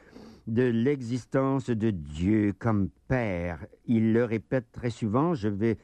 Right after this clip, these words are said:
avec vous parcourir un peu sa spiritualité dans quelques instants et vous verrez comme c'est beau. Mais avant de parvenir en Chine,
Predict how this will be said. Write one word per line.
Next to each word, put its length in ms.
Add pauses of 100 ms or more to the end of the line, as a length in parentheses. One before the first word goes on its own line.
(320)
avec 320
vous 200
parcourir 640
un 80
peu 160
sa 160
spiritualité 800
dans 160
quelques 420
instants 280
et 120
vous 160
verrez 300
comme 160
c'est 180
beau. 320 (1500)
Mais 80
avant 320
de 100
parvenir 800
en 180
Chine, 840